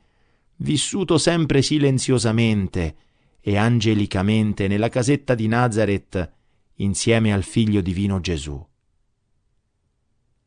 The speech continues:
È difficile per noi anche solo tentare di immaginare la costante tenerezza e dolcezza del loro amore reciproco, sia nelle gioie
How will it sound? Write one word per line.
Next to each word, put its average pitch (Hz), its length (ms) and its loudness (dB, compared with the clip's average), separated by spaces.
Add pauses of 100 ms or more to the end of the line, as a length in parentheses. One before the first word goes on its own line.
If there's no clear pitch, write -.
(960)
È 127 160 2
difficile 113 760 2
per 80 180 -4
noi 113 300 2
anche 101 280 -2
solo 139 280 2
tentare 120 560 0
di 113 200 0
immaginare 120 680 0
la 107 120 0
costante 139 680 -2
tenerezza 123 640 0
e 110 100 0
dolcezza 110 580 -2
del 107 180 0
loro 123 240 0
amore 127 320 0
reciproco, 92 840 -2 (600)
sia 120 360 2
nelle 104 260 0
gioie 139 640 0